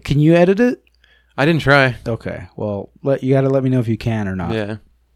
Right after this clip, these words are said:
Speaker 1: But
Speaker 2: I should be able to.
Speaker 1: Okay.
Speaker 2: 'Cause I can open it on the Safari or I can open it in Google Docs, but I have to
Speaker 1: Cool.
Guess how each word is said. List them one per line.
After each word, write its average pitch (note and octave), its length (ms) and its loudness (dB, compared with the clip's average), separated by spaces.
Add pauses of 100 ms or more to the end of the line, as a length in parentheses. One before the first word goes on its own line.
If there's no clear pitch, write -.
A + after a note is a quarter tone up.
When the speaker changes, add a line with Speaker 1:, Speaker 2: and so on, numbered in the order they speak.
(400)
Speaker 1:
But G#2+ 360 0
Speaker 2:
I - 40 -2
should G3 240 2
be A#2+ 100 2
able B2 200 2
to. A2 260 -8 (640)
Speaker 1:
Okay. D#2+ 300 -10 (500)
Speaker 2:
'Cause - 80 -8
I B2 60 2
can A#2+ 140 -2
open A#2+ 260 0
it A#2 100 0
on G#2+ 120 -2
the G2+ 60 -6
Safari A2 540 -4
or G#2+ 80 0
I G2 60 -10
can - 140 -14
open G#2 280 -6
it G2 80 -12
in G2 140 -14
Google G2+ 260 -4
Docs, G#2 440 -6
but G#2 260 -8 (560)
I G#2+ 60 -8
have - 100 -8
to G#2 80 -12
Speaker 1:
Cool. G2+ 100 -12